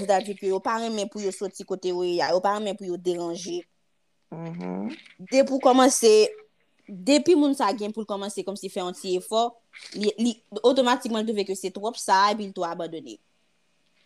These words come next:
Speaker 2: Mm.
Speaker 1: Li di, oh, kan tout bagay m gen m fè, oh, la, oh, e pou tou abandone.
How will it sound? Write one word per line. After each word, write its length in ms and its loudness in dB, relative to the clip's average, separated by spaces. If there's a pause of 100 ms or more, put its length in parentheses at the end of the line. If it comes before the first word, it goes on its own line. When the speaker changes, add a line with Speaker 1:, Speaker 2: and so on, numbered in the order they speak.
(420)
Speaker 2:
Mm. 160 -8 (260)
Speaker 1:
Li 140 -2
di, 180 -2
oh, 380 4
kan 100 0
tout 160 -8
bagay 300 0
m 20 -4
gen 220 0
m 20 -6
fè, 160 0
oh, 320 2 (560)
la, 240 -6
oh, 560 -4
e 720 -10
pou 160 -6
tou 160 -2
abandone. 560 -2